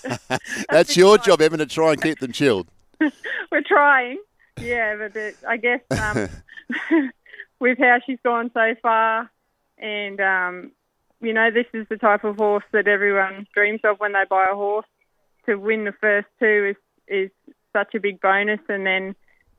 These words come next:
Speaker 2: anything more she does from here, we'll, um, we'll see where she can go.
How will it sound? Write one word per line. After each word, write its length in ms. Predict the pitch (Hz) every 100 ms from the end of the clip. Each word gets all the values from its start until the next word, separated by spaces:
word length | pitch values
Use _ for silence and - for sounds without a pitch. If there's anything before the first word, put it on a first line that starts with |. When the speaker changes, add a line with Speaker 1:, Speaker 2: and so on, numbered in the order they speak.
| _
Speaker 2:
anything 440 | - 208 202 208 202
more 180 | 196 196
she 120 | 190
does 180 | 202 196
from 160 | 208 202
here, 340 | 208 196 196
we'll, 340 | 190 190 185 190 _ _ -
um, 200 | 190 190
we'll 140 | 196 -
see 160 | 202 196
where 180 | 190 -
she 80 | 208
can 160 | 190
go. 280 | 180 214 233